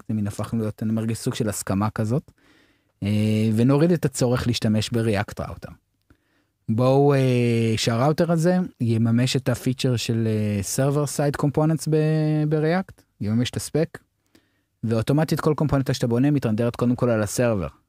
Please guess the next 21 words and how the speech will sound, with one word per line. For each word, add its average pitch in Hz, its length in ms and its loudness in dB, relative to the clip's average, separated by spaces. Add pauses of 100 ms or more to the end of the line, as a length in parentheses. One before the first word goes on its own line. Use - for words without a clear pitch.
אז - 140 -18
כבר 135 300 0
כאילו 131 180 2
קיבלת 117 500 0
את 110 220 -2
היתרונות, 113 680 0
אבל 131 120 2
בלי 123 160 2
להתאמץ 117 480 0
כמפתח. 104 600 -4 (560)
בואו 131 300 2
ניקח 147 340 0
את 143 120 -2
הדאטה 147 320 0
פאצ'ינג, 101 440 -6 (720)
ובואו 104 300 0
נעשה 127 500 2
override, 127 480 0
נרחיב 110 480 -2
את 90 140 -6
fetch, - 500 -4